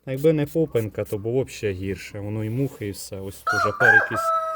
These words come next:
водню обробляємо. Щас мазю. Вон які в нього гарні ніжки. Уявляєте, як ви пишете, пообрізати йому кігті. Та там треба кігті, мабуть, по саме м'ясо йому обрізати.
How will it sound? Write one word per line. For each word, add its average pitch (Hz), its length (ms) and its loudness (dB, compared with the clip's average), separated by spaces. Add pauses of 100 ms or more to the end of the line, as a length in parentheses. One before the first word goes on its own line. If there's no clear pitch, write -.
(320)
водню - 380 0 (300)
обробляємо. 127 800 -2 (840)
Щас - 440 -8
мазю. 123 520 -2 (580)
Вон 127 160 -6
які 123 280 -4
в - 20 -2
нього 120 380 0 (120)
гарні 120 460 0
ніжки. 110 440 -4
Уявляєте, 113 680 0
як - 140 -6
ви 107 80 -4
пишете, 107 440 -6
пообрізати 107 640 -2
йому 104 200 -4
кігті. 101 380 -10
Та 123 140 -4
там 127 200 -6
треба 117 200 0
кігті, 113 480 -4 (460)
мабуть, 1077 340 4
по 880 60 4
саме 659 420 2 (760)
м'ясо 123 380 2
йому 104 180 2
обрізати. 101 580 0